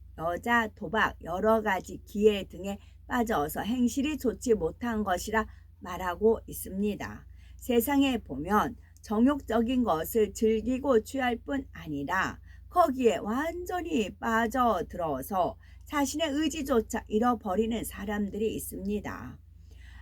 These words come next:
마땅한 책임과 도리도 하지 못하고 사람의 구실조차 못하는 경우가 많지요.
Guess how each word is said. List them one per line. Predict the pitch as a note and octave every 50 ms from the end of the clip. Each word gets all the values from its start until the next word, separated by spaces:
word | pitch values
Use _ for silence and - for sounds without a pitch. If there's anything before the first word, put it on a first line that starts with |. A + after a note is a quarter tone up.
| -
마땅한 | - G3+ G#3+ A#3+ A#3+ - - D#4 E4+ G4+ G#4 G4 D#4+ C#4+
책임과 | - - D4+ C4 D4+ C#4 C4+ C4 C#4 C#4 C4 A3 G#3+
도리도 | - A3+ A3 A#3+ B3+ C4 C4 C4+ C#4 D4 D#4 D4+
하지 | C4+ A3 F3+ - B3+ B3
못하고 | A#3 F#3 D3 C#3+ - - D#3+ B2+ B2 - - G3+ G#3 G3+ F3 D#3 B2+ A2 - - - -
사람의 | - - D4 D4 D4 D4+ D#4+ F4+ G#4+ C5+ C5+ A#4 -
구실조차 | G4+ F#4 - E4+ C4+ A3+ G3 G#3 E3+ D#3+ D3 - - - - C#4 C4+ A3+ E3+ D3
못하는 | D#3+ E3+ G3 A3 A3+ A3 - D4+ D#4+ D4+ C#4+ C4+ G#3+
경우가 | - - D#3 F3 F#3 F#3 F#3 F#3 C4+ C4 A#3 E3+ -
많지요. | - - - C#3+ D3 D3 D#3 - - - A3+ A3 G3 C#3+ G2+ G2+ C#2+ C#2